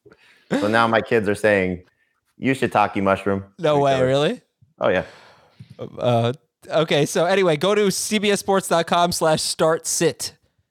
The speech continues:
Speaker 2: to play. Man, you
Speaker 1: Why don't
Speaker 2: win
Speaker 1: you show the
Speaker 2: some
Speaker 1: little
Speaker 2: cool
Speaker 1: graphic
Speaker 2: stuff.
Speaker 1: like Ben does? Why can't you be creative like that?
Speaker 2: 'Cause I'm not, I don't have those capabilities. Who are we avoiding, Jamie? Avoiding this week?
Speaker 1: Uh, who are we avoiding this week?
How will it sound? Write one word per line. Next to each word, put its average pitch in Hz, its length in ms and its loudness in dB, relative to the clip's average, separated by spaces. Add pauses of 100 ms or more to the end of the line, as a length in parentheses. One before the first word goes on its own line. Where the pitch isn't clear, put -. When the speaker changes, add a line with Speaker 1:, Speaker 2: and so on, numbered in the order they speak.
(140)
Speaker 2:
to 123 100 -2
play. 107 500 -2 (680)
Man, 120 240 -2
you 98 80 -6
Speaker 1:
Why 113 100 2
don't 147 80 2
Speaker 2:
win 156 80 -2
Speaker 1:
you 151 80 -2
show 160 80 0
the 151 60 2
Speaker 2:
some 143 40 -2
Speaker 1:
little 147 140 2
Speaker 2:
cool 120 60 -6
Speaker 1:
graphic 160 180 0
Speaker 2:
stuff. 156 120 -4
Speaker 1:
like 92 140 -2
Ben 120 140 0
does? 76 260 -8
Why 90 100 -8
can't 104 200 -2
you - 60 -14
be 92 140 -4
creative 87 340 -2
like 71 120 -2
that? 65 100 -8
Speaker 2:
'Cause 98 160 -2
I'm 95 180 -2
not, 98 160 -2
I 98 220 -2
don't 98 200 -4
have 101 140 -2
those 92 140 -4
capabilities. 101 800 -6 (720)
Who 208 120 -2
are 240 100 2
we 220 100 0
avoiding, 170 500 0
Jamie? 135 500 0
Avoiding 135 420 -2
this 110 180 -4
week? 101 380 -10 (960)
Speaker 1:
Uh, 101 400 4
who 120 100 -4
are 123 40 0
we 123 100 0
avoiding 98 400 0
this 80 180 -10
week? 76 300 -14